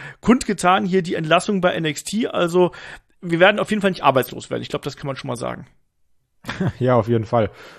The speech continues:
Speaker 2: Und das, das Schöne ist ja auch, dadurch, dass es dann, dass man merkt, es passiert immer so viel, wird auch so ein Ausblick umso schwieriger. <laughs> Also, weil dann, dann sag ich jetzt heute, ah, der und der, der könnte ja Champion werden und in drei Tagen heißt es,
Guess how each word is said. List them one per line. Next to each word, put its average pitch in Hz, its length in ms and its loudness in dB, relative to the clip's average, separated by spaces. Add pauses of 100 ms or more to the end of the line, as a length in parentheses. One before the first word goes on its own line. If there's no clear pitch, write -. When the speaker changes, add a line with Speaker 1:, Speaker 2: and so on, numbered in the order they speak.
(100)
Speaker 2:
Und 110 400 -4 (380)
das, - 600 -10 (400)
das 120 120 0
Schöne 147 280 2
ist 147 160 -4
ja 139 140 -2
auch, 139 120 0
dadurch, 135 260 0
dass 127 140 0
es 123 160 -6
dann, 123 320 -2 (380)
dass 113 120 -4
man 123 140 2
merkt, 135 220 0
es 123 80 -10
passiert 135 320 -2
immer 120 180 -4
so 113 100 -4
viel, 139 440 -4 (160)
wird 127 120 -4
auch 123 100 -4
so 123 100 -4
ein 117 40 -4
Ausblick 123 340 0
umso 110 200 -2
schwieriger. 101 640 -2
<laughs> - 60 -20 (520)
Also, 113 240 -2
weil 110 240 0 (200)
dann, 117 140 -4
dann 113 180 0
sag 123 160 -2
ich 131 100 -4
jetzt 131 200 -2
heute, 131 300 -2
ah, 135 180 -4
der 147 180 -2
und 127 100 -4
der, 139 80 0
der 131 100 -2
könnte 135 200 -2
ja 120 60 -2
Champion 131 440 -4
werden 120 300 0
und 120 80 -2
in 117 80 -2
drei 113 200 -2
Tagen 123 280 -4
heißt 120 260 -4
es, 123 240 -8